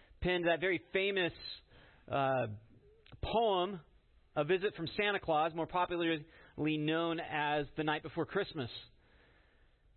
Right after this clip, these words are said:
And it popularized the tradition of giving gifts. And from there on out, America and throughout the world, uh, commercialization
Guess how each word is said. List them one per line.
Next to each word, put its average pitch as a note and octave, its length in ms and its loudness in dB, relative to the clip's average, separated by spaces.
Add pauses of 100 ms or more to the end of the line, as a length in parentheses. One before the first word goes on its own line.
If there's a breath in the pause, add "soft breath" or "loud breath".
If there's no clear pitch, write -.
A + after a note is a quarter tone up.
(1000)
And C3 100 -2
it - 80 -6
popularized E3+ 680 2
the C#3 200 -16
tradition F3+ 420 0
of C3+ 140 -4
giving D#3 300 0
gifts. E3+ 280 0 (680)
And C#3+ 120 -8
from C#3+ 160 -2
there F3 160 4
on F3 120 2
out, F3 280 2 (500 soft breath)
America F3+ 560 2 (180)
and B2+ 200 -4 (1080)
throughout E3+ 280 0
the D3+ 80 -2
world, D#3 560 2 (1000 soft breath)
uh, B2+ 220 0 (160)
commercialization F3 1120 0